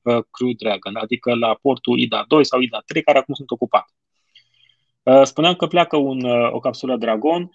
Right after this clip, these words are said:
uh, urmează una de cargo și are prioritate, pentru că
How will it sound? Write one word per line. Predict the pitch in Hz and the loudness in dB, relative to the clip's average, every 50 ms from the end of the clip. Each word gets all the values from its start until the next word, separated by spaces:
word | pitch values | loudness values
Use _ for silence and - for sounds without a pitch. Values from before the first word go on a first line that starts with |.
| _ _ _ _ _ | _ _ _ _ _
uh, | - 135 135 135 135 135 | 2 4 6 8 6 6
urmează | 127 139 143 147 156 160 156 143 156 | 4 2 0 2 2 2 2 2 2
una | 143 143 147 143 135 127 | 0 2 2 0 0 0
de | - 135 113 107 | -2 -4 -6 -6
cargo | - - 120 135 160 160 151 151 180 185 202 208 196 - _ _ _ 175 | -4 0 2 4 4 2 2 2 2 2 4 2 0 -4 _ _ _ -16
și | - - - 143 143 | -14 -10 -8 -2 0
are | 135 139 139 127 | 2 2 2 0
prioritate, | - 131 120 110 - - 104 117 - 170 | -2 -2 -2 -2 -2 -2 -2 -2 -2 -4
pentru | 160 - 135 123 120 123 | -6 -4 -8 -6 -8 -10
că | 123 - 120 120 120 120 113 | -8 -2 2 4 4 4 4